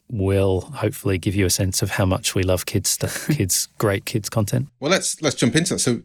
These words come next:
Speaker 2: today, uh, you, Dave, have chosen Hilda and the Mountain King.
Speaker 1: Yes.
Speaker 2: Can you tell us, first of all, why you chose it? And then I'll get a timer up. Uh, you guys can't see it because we can't see your faces.
Speaker 1: Yep.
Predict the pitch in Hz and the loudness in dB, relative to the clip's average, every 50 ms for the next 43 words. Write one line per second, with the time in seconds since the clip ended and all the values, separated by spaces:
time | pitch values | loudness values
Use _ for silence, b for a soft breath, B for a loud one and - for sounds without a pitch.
0 | _ _ - - 131 135 143 127 113 113 110 - - - - 113 104 104 101 101 | _ _ -4 2 4 4 6 6 4 4 2 0 -4 -8 -8 -6 -4 -2 -2 -2
1 | 98 92 - 120 110 107 101 - - 104 104 95 95 90 - - - 113 107 98 | -4 -4 -2 0 0 0 0 -2 -2 0 0 0 -2 -4 -4 2 4 4 4 4
2 | 92 98 98 95 92 - B B B - - 127 120 107 107 107 101 98 104 101 | 4 2 2 2 0 -2 B B B 0 2 4 4 6 4 2 2 2 2 4
3 | 98 98 95 95 - 92 92 - 92 98 113 113 - 104 95 - - - 135 127 | 4 2 2 0 -2 -6 -6 -4 -4 -4 -4 -2 -2 -2 -2 -2 0 2 4 4
4 | 110 - 147 127 127 120 117 - - - 139 120 - 120 117 113 120 123 131 127 | 6 6 6 4 4 4 2 0 2 2 2 2 4 2 2 4 4 4 6 4
5 | 110 98 - - 101 92 90 110 131 - - - - - _ b b b b b | 4 4 2 2 2 2 0 0 -2 -2 -4 -4 -4 -10 _ b b b b b
6 | b - 110 107 107 107 107 110 104 107 107 98 98 135 113 98 - - 120 113 | b 0 4 4 6 4 4 4 4 2 2 4 2 0 0 0 0 0 2 2
7 | 104 98 98 107 113 - - - _ _ _ _ 95 101 98 98 95 92 - 104 | 4 4 2 2 0 -2 -8 -16 _ _ _ _ -2 0 0 0 0 -2 -4 -2
8 | 113 117 - 107 98 - - 104 95 95 - - 104 - 92 95 - 104 107 - | -2 0 2 2 0 0 -2 -4 -2 -2 -2 -2 -2 -4 -6 -8 -8 -10 -10 -4
9 | - 104 101 87 - 98 98 92 - - 98 98 - - 104 107 | -2 -2 -2 0 -2 -2 -2 -2 0 -2 -2 0 0 0 0 0